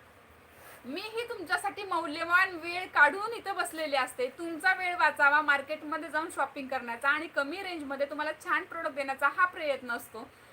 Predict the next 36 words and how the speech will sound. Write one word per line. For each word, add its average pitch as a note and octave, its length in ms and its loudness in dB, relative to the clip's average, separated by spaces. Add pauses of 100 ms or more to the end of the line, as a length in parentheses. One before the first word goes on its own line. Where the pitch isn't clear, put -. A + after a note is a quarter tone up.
(180)
म्हणून F#4+ 420 -2
मीही G#4+ 420 -4
तुमच्यासाठी G#4+ 480 -6
वेळ F4+ 220 -4
काढूनच F4+ 440 4
इथे A4 160 -6
बसलेले D#4 420 -2
असते. A#3 280 -8 (460)
तर D#4+ 60 2
मग F#4 260 -2
तुम्ही F#4 180 -6
माझ्यासाठी G#4 460 2
दोन F#4+ 360 -2
मिनिटाचं, F4 580 -4
एक, D4 280 0
एका D#4+ 240 0
सेकंदाचं E4+ 540 -6
लाईक D#4+ 320 2
आणि E4+ 200 0
सबस्क्राईब E4 520 -2
करू E4 140 -6
शकत C#4+ 340 -8
नाही B3 160 -8
का? - 160 -6 (400)
एवढं D#4+ 240 0
सुद्धा A4 260 -4
तुम्ही G#4 200 -10
मैत्रिणी F#4+ 320 -6
करू F#4+ 220 -8
शकत E4 300 -8
नाही C#4+ 120 -6
का? C#4+ 60 -6
मला C#4+ 180 -2
तुम्ही C#4 220 -8
सांगा B3 240 -4
बरं. G#3 180 -12